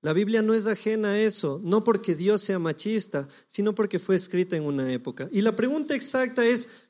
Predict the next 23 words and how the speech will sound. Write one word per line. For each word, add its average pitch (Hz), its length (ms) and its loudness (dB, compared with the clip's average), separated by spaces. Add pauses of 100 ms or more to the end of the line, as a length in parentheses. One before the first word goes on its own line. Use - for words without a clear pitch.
(100)
¿qué 294 120 0
versículo 277 560 4
empodera 196 480 6
de 165 120 2
manera 165 380 4
significativa 208 1000 0
y 175 100 2
especial 190 500 0
a 185 60 4
las 139 180 2
mujeres 170 680 2 (320)
para 147 260 0
salir 190 380 4
de 214 80 4
un 202 120 6
ambiente 185 500 4
machista 185 680 -2
o 180 220 2
aprender? 185 640 2 (840)
El 135 140 2
Evangelio. 123 540 -2 (1300)
Lee 160 180 0
Mateo, 156 500 2